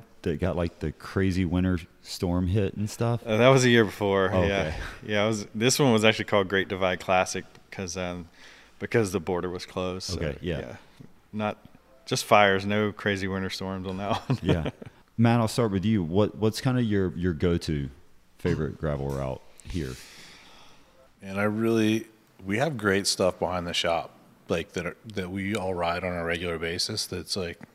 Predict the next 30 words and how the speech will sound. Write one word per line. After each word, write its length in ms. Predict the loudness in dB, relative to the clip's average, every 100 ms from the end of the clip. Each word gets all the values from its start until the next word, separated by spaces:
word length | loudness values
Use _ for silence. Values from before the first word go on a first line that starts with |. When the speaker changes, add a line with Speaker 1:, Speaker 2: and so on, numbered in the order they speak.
| _ _ _ _ -8
Speaker 3:
man, 140 | -8
it's 140 | -6 -8
fun 380 | -6 -2 0 0
to 120 | -2
just, 320 | -2 -4 -2
like, 360 | -2 -4 -8 -8
get 240 | -6 -6 -8
out, 180 | -10 -10 -10
to 100 | -10
get 220 | -4 -2 0
out 320 | 2 0 -2
and 180 | -8 -4
go 460 | -2 -2 -2 -6 -10 -20 -20 _
five 320 | -2 4 4
minutes 240 | 6 2 4
down 180 | 4 4
the 80 |
road 200 | 2 2
and 100 | 0
hit 160 | -2 -2
gravel. 420 | -2 -2 -2 -8 -14 -20 -12
And, 340 | -6 -4 -4 -6
uh, 220 | -6 -6
I 80 | -8
think 340 | -4 -4 -2
it's, 360 | -4 0 0 -2 -8 -6
it's 220 | -4 -2
nice 400 | 2 4 6 4
having 580 | 2 0 0 0 2 4
that, 280 | 6 6